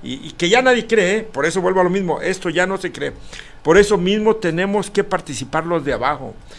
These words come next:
Si queremos rescatar la política, queremos rescatar los gobiernos, un, un gobierno real, tenemos que tener en cuenta a alguien que tenga la esencia, la sensibilidad, la humildad,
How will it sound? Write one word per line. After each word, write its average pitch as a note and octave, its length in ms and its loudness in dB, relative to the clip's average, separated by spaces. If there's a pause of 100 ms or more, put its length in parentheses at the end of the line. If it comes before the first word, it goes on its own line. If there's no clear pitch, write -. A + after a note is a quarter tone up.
(160)
Si C#3 180 -4
queremos F#3+ 400 2
rescatar F3 460 0
la F#3 140 2
política, D3+ 640 -2
queremos F3 320 2
rescatar D#3+ 360 -2
los F3 160 2
gobiernos, D#3 400 0
un, E3+ 220 -4 (340)
un E3 140 -4
gobierno E3 480 4
real, D3+ 300 4
tenemos D#3+ 360 -6
que F3+ 140 -2
tener E3+ 340 -4
en D#3+ 100 -8
cuenta E3 280 -2
a D#3 40 2
alguien E3 200 -4
que D3+ 80 -8
tenga D#3+ 280 -6
la D3 100 -2
esencia, D#3 520 -4 (260)
la C3+ 120 -2
sensibilidad, D3 640 0
la D#3 80 0
humildad, C#3+ 560 0